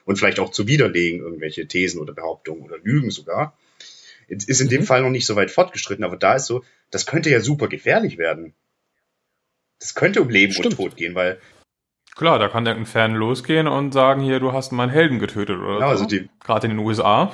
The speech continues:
Speaker 1: Genau.
Speaker 2: Im schlimmsten Fall, im schlimmsten Fall, ja, aber ja, genau. Also insofern,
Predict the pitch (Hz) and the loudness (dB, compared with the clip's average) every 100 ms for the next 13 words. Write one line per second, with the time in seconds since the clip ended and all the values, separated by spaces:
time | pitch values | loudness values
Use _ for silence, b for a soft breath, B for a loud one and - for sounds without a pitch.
0 | - 87 107 131 - 135 135 - 131 131 | -8 -2 0 0 2 2 2 -2 0 0
1 | 147 139 - 143 156 - 151 - 123 123 | 0 0 2 2 2 -2 -4 0 2 4
2 | 160 160 175 123 120 117 110 - - 185 | 2 0 0 0 0 0 -2 -8 0 0
3 | 120 104 180 143 120 B B 110 - 139 | 0 -2 0 0 -2 B B -4 0 2
4 | 143 B 107 139 131 160 180 185 175 170 | 0 B 0 2 4 2 4 2 2 -2